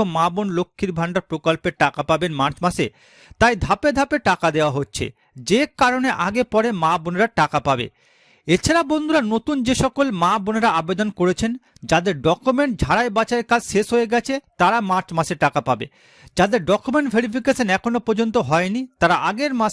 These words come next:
থেকে লক্ষ্মীর ভাণ্ডার প্রকল্পে টাকা পাবে। এবার দেখুন বন্ধুরা, লক্ষ্মীর ভাণ্ডার প্রকল্পে মার্চ মাসে কারা কারা ডবল টাকা পাবে? বন্ধুরা, লক্ষ্মীর ভাণ্ডার প্রকল্পে দু কোটি একুশ লক্ষ মা বোন টাকা পাচ্ছে প্রতি মাসে।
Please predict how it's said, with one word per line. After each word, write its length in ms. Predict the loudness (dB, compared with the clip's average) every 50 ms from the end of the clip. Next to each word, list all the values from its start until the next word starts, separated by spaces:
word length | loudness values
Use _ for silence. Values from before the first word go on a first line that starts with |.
| -2 _
থেকে 180 | -4 -2 -2 -2
লক্ষ্মীর 380 | -2 -2 -4 -4 -4 -4 -2 -2
ভাণ্ডার 320 | -2 -2 -2 0 -2 -2
প্রকল্পে 480 | -2 _ -6 -2 0 0 0 2 0 -2 0 2
টাকা 220 | 0 2 2 0 0
পাবে। 280 | 0 0 0 0 0 -2 -4 -6 _ _ _ _ _ _ _
এবার 220 | 2 2 2 2 0 0
দেখুন 220 | -4 -6 -6 -6 -6
বন্ধুরা, 280 | -6 -6 -6 -8 -10 -12 -16 _ _ _ _ -2
লক্ষ্মীর 480 | 0 2 2 0 -2 _ 0 0 0 2
ভাণ্ডার 380 | 0 -2 -2 0 0 -2 -2 -2 -4
প্রকল্পে 440 | -6 -2 0 0 0 0 0 -2 -2 0 -2
মার্চ 280 | 0 0 0 -2 -2 -2
মাসে 260 | 0 0 0 0 -2 -6 -6
কারা 280 | -2 0 2 2 2 0
কারা 200 | 0 -2 -2 -2
ডবল 320 | 0 -2 -2 0 0 -2 0
টাকা 220 | -2 -2 -2 -2 -4
পাবে? 240 | -4 -4 -4 -4 -10 -18 _ _ _ _ _ _ _ _ _ _ _
বন্ধুরা, 360 | 0 0 0 2 2 0 0 0
লক্ষ্মীর 420 | 0 -2 -4 -4 _ -2 -2 -2 0
ভাণ্ডার 340 | 0 -2 0 0 -2 -4
প্রকল্পে 440 | -2 -4 -4 0 0 0 0 0 -2 -4
দু 180 | -4 -6 -10 -8
কোটি 320 | -4 -4 -4 -2 0 -2 -2
একুশ 280 | -2 -2 -4 -6 -8 -6 -4
লক্ষ 220 | -4 -6 -6 -2 -2 -2 -2
মা 180 | 0 0 0 0 0
বোন 180 | -2 -4 -6 -6 -2 -2
টাকা 240 | -2 0 0 -4 -2
পাচ্ছে 320 | -2 -2 -2 -2 -4 -8 -6
প্রতি 300 | -4 -6 -6 -6 -4 -4
মাসে। 260 | -4 -4 -4 -8